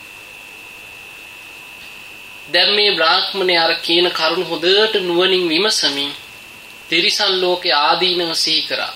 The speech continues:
ආදීනව සිහි කර කර තිරිසන් ලෝකෙන් හිත මුදවගෙන ප්‍රේත ලෝකයේ තුල හිත පිහිටව ගත්තා. මොන බලන්න ගන්න තියෙන අමාරු. එතකොට මේ වෙලාව පණ ගියා නම් එක්ක තිරිසන් ලෝකෙ එක්ක පෙරේත ලෝකෙ.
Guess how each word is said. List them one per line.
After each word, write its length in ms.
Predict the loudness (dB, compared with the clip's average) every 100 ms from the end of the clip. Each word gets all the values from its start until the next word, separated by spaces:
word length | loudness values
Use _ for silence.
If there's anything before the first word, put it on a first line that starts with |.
| -6
ආදීනව 540 | 0 2 2 0 0 -2
සිහි 300 | -2 0 -2
කර 220 | -2 -2
කර 220 | -2 -2 -2 -4 -10 -18 -20 -8
තිරිසන් 460 | -2 2 2 2 0
ලෝකෙන් 380 | 0 0 -2 -6
හිත 220 | -6 -6 -6
මුදවගෙන 580 | -6 -2 -2 -2 -4 -4
ප්‍රේත 340 | -6 -2 -2 -2
ලෝකයේ 400 | -4 -4 -4 -6
තුල 160 | -4 -6
හිත 200 | -6 -6
පිහිටව 400 | -6 -6 -6 -6
ගත්තා. 380 | -6 -8 -12 -20 -20 -20 -20 -20 -20 -20 -20 -20 -20 -20 -20 -18 -18 -18 -18 -14
මොන 180 | -10 -4
බලන්න 360 | 0 2 2
ගන්න 320 | 2 0 0 -4
තියෙන 200 | -2 0
අමාරු. 400 | 0 0 -2 -6 -16 -20 -20 -20 -20 -20 -20 -20 -20 -20 -18
එතකොට 260 | -12 -8 0
මේ 160 | 2 4
වෙලාව 340 | 4 6 4 0
පණ 240 | -2 -2
ගියා 280 | -2 0 2
නම් 160 | 0 -2
එක්ක 160 | -6 -8
තිරිසන් 400 | -6 -4 -4 -2
ලෝකෙ 260 | -4 -4 -6
එක්ක 160 | -6 -6
පෙරේත 340 | -4 -6 -8
ලෝකෙ. 280 | -12 -14